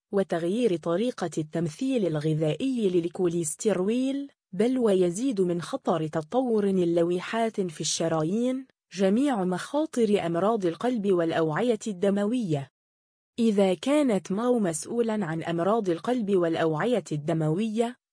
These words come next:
فهل ينطبق على الجميع؟ هل الحلول والشروط القياسية تعمل هنا؟ هل هذا يعني حقًا أنه يتعين علينا جميعًا التخلي عن استهلاك اللحوم والأسماك والدواجن؟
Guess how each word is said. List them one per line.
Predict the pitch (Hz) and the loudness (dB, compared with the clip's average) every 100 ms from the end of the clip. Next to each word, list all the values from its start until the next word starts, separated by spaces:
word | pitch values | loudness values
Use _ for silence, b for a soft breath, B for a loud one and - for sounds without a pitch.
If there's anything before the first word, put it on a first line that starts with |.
| _ | _
فهل | 202 196 269 | -4 0 0
ينطبق | 247 170 165 240 233 208 180 | 2 0 0 -2 -2 -2 -2
على | 160 175 170 | 0 0 0
الجميع؟ | 156 170 175 233 262 254 _ _ _ _ | 0 0 0 0 -2 -6 _ _ _ _
هل | 170 208 247 | -4 0 2
الحلول | 196 - 196 208 262 233 | 2 2 -2 0 0 0
والشروط | 220 160 - 170 175 254 - | 0 0 -4 -2 -2 -2 -2
القياسية | 156 151 170 160 156 - 254 226 | -4 -4 -2 0 0 -4 -2 -2
تعمل | 196 202 - 247 240 185 | 0 -4 -4 -2 0 0
هنا؟ | 180 175 220 208 190 190 _ _ _ _ | 0 -2 0 0 -2 -6 _ _ _ _
هل | 196 190 | 0 2
هذا | 180 311 294 202 | 2 0 2 2
يعني | 170 202 254 240 185 175 | 2 2 0 0 0 0
حقًا | - 208 - 190 | -2 -6 -4 -4
أنه | 175 180 170 208 233 185 | -2 -2 0 -2 0 0
يتعين | 156 151 165 170 269 240 185 | 0 0 -2 0 2 2 2
علينا | 165 165 190 247 233 202 170 | 2 2 2 0 0 0 0
جميعًا | 165 175 254 233 196 | 0 0 0 0 0
التخلي | 175 160 170 - 262 247 226 202 | -2 -2 -4 0 0 0 0 0
عن | 160 180 | 0 -2
استهلاك | 165 - 160 180 180 190 185 | -4 -6 -6 0 -2 0 0
اللحوم | 160 156 151 254 233 180 | 2 0 0 0 2 2
والأسماك | 160 156 170 156 226 247 - | 2 0 -4 -2 -2 -2 0
والدواجن؟ | 165 165 156 165 196 220 208 320 | 0 2 2 2 2 2 0 -2